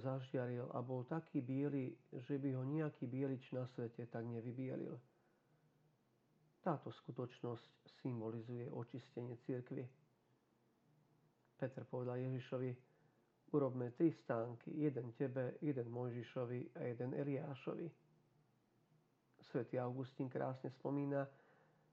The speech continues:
že Peter myslel na tri stánky, pretože ešte nepoznal súlad medzi zákonom, prorokmi a evanjeliom. Tu sa otvoril oblak a zahálil ich. A z oblaku zaznel hlas:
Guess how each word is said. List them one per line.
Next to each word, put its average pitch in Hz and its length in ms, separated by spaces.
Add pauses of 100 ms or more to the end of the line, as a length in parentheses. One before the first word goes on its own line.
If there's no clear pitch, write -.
(160)
že 139 160
Peter 160 400
myslel 147 480
na 135 80
tri 160 240
stánky, 139 640 (800)
pretože 123 480
ešte 120 240
nepoznal 127 560 (160)
súlad 160 480
medzi 123 320
zákonom, 139 720 (800)
prorokmi 123 640
a 131 160
evanjeliom. 139 800 (1800)
Tu - 160
sa 135 160
otvoril 151 320
oblak 131 480
a 117 160
zahálil 123 480 (160)
ich. 117 100 (1000)
A 120 80
z 131 80
oblaku 127 420
zaznel 127 400
hlas: 135 260